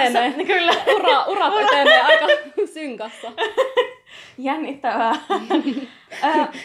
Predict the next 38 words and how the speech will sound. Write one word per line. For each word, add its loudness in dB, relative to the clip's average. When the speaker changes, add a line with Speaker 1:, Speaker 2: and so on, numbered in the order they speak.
Speaker 1:
Kiva -2
nähdä, -2
että -6
mitä -4
sä -12
seuraavaksi -2
keksit -8
tai -2
mitä -2
mä -2
keksin 0
Speaker 2:
Niin, 2
kyllä. 4
Speaker 1:
seuraavaksi, 2
koska -4
toinen -2
tekee -2
sen -2
sitten -4
Speaker 2:
Niin, 4
Speaker 1:
perässä. 2
Speaker 2:
kyllä, 4
just. 4
<laughs> 2
Mm. -4
Speaker 1:
<laughs> -10
Speaker 2:
Kohta -6
säkin -2
aloitat -6
podcastin -10
tai -12
Speaker 1:
Totta, -2
Speaker 2:
Mhm. -8
Speaker 1:
se -2
on -2
aloitettava. -4
Speaker 2:
Kyllä. -8
Äh, 0